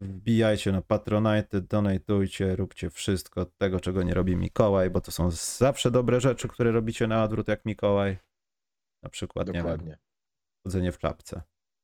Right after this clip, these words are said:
Speaker 1: A co masz napisane na tej czapce?
Speaker 2: Polish
Speaker 1: Polish
Speaker 2: Jazz.
Speaker 1: Jazz. A, to przepraszam bardzo.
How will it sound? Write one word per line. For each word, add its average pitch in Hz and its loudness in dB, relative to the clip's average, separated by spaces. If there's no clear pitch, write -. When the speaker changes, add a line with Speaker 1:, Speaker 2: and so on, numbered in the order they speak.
Speaker 1:
A - -2
co 151 2
masz 131 2
napisane 107 2
na 101 2
tej 104 0
czapce? 117 0
Speaker 2:
Polish 131 10
Speaker 1:
Polish 131 2
Speaker 2:
Jazz. 127 6
Speaker 1:
Jazz. 98 -6
A, 147 4
to 127 2
przepraszam 107 0
bardzo. 98 0